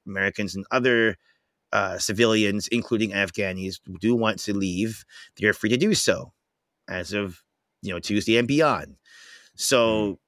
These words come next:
Speaker 1: even though we've been at war <laughs> with these guys for twenty years, we're now taking them at their word that we can have safe passage post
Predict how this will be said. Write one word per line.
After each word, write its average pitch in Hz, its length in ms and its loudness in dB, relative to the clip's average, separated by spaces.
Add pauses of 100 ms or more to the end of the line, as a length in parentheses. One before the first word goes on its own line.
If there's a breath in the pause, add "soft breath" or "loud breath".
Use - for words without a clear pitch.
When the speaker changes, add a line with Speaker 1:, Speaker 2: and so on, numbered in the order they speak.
Speaker 1:
even 120 300 2
though 120 80 2
we've 117 200 2
been 117 120 2
at 117 120 2
war 127 260 4
<laughs> 113 60 0
with 110 440 0
these 110 240 0
guys 107 280 2
for - 140 -6
twenty 110 320 -2
years, 101 480 0 (600 loud breath)
we're 117 160 0
now 113 160 2
taking 113 280 -2
them 110 100 0
at 110 160 0
their 120 140 2
word 92 360 -4 (220)
that 98 480 0
we 107 160 -2
can 104 180 -6
have 107 260 0
safe 104 220 0
passage 87 600 -2 (480 soft breath)
post - 480 0